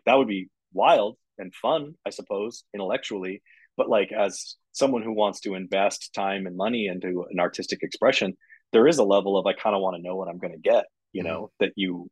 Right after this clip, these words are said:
Speaker 1: that you want from your favorites, you know? Um, but I also think, yeah, I mean, it's, it's a funny line to walk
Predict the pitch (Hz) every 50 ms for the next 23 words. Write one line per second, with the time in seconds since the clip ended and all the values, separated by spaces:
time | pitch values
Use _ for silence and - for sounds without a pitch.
0 | _ _ - 104 92 92 98 92 87 82 - _ _ - 85 87 123 143 101 90
1 | - - - - - - 95 92 92 92 90 92 - _ _ _ _ _ - 98
2 | 85 - - 107 120 107 90 80 - - - - - - _ _ _ - 92 85
3 | 82 87 107 120 _ _ _ _ _ _ _ - 117 101 98 92 90 87 90 95
4 | _ _ _ _ _ _ _ - 127 123 123 123 123 127 - - 143 135 - 139
5 | 127 135 - - - _ _ _ _ _ _ _ _ _ _ _ _ _ - 131
6 | 135 165 165 110 98 107 107 107 117 - - - - - - 147 - - - 151
7 | 156 160 156 147 143 139 135 120 107 - _ - - 110 98 101 107 98 90 -